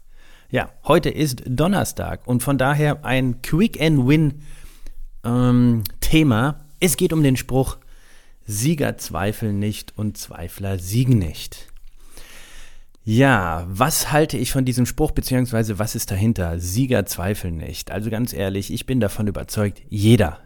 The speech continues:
jeder von uns zweifelt. Bin ich auf dem richtigen Weg? Ist das der richtige Funnel? Hm, habe ich das richtige Training gewählt? Beziehungsweise ist das überhaupt, ja, für mich mein Wunsch, mein Ziel? Ja,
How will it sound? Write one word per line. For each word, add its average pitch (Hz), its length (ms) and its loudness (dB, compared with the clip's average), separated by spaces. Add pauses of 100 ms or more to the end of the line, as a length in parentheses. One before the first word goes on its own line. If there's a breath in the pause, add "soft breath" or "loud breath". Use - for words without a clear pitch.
jeder 120 400 2
von 113 180 -2
uns 110 200 0
zweifelt. 85 500 -6
Bin 156 120 0
ich 123 140 0
auf 107 100 -8
dem 120 100 0
richtigen 113 380 -6
Weg? 107 280 -6
Ist 131 220 -8
das 107 160 -6
der 107 160 -2
richtige 110 400 -4
Funnel? 127 460 4 (840 loud breath)
Hm, 127 680 4
habe 120 120 -2
ich 123 100 -4
das 131 200 0
richtige 127 400 0
Training 135 380 2
gewählt? 123 680 2 (520 soft breath)
Beziehungsweise 120 1000 2
ist 135 260 -2
das 123 180 0
überhaupt, 110 680 -4 (560)
ja, 107 360 -6 (160)
für - 260 2
mich 135 260 6
mein 127 320 6
Wunsch, 135 280 4
mein 123 260 4
Ziel? 131 380 2 (180 soft breath)
Ja, 117 400 2